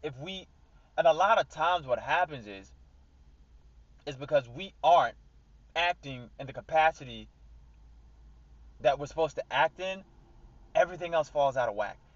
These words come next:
and everything falls out of order. Now, this is not a, a P S A telling you to just try to take everything on. What, I'm not saying that because we will fail when we do that. But as I said,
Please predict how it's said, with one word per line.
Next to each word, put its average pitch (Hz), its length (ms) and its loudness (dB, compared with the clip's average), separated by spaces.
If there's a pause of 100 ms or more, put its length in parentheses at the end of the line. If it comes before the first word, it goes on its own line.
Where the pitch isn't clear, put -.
and - 120 -10
everything 156 360 2
falls 139 300 2
out 120 140 2
of - 80 -4
order. 101 220 -14 (600)
Now, 151 300 0 (320)
this 214 180 -6
is 196 160 -12
not 165 380 4 (960)
a, 143 440 -2 (1200)
a - 60 -4
P 202 300 -6
S 170 240 6
A 156 200 2
telling 151 320 4
you 143 300 -12 (100)
to 135 160 -6
just 123 240 -12
try 147 160 4
to 120 80 0
take 143 240 -10 (120)
everything 131 520 -2
on. 123 240 -2 (580)
What, 160 200 0 (500)
I'm 160 100 2
not 170 220 -4
saying 170 380 0
that 107 140 0
because 123 200 -12 (120)
we 165 160 -10
will 160 280 -4 (100)
fail 160 300 4
when 127 140 -6
we 123 100 -14
do 151 180 -10
that. 87 300 -8 (1600)
But 143 140 4
as 170 180 8
I 156 100 6
said, 170 460 0